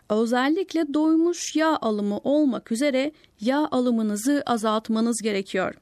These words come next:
Şeker tüketiminizi de azaltın. Onun harici tuz tüketimi de. Günde en az iki porsiyon meyve, üç porsiyon sebze tüketin.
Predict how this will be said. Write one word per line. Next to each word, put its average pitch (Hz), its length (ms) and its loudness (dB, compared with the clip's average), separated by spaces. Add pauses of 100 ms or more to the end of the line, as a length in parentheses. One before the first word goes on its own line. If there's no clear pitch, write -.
(600)
Şeker 294 440 0
tüketiminizi 277 760 0
de 196 220 -2 (160)
azaltın. 190 680 -2 (720)
Onun 220 220 0
harici 220 600 0 (200)
tuz 302 200 0
tüketimi 202 520 -4
de. 175 140 -2 (500)
Günde 202 600 -2 (120)
en 277 120 2
az 240 260 -2
iki - 200 -8
porsiyon 208 580 -2
meyve, 190 600 0 (320)
üç - 240 -2
porsiyon 247 640 0 (140)
sebze 196 360 -2
tüketin. - 540 -8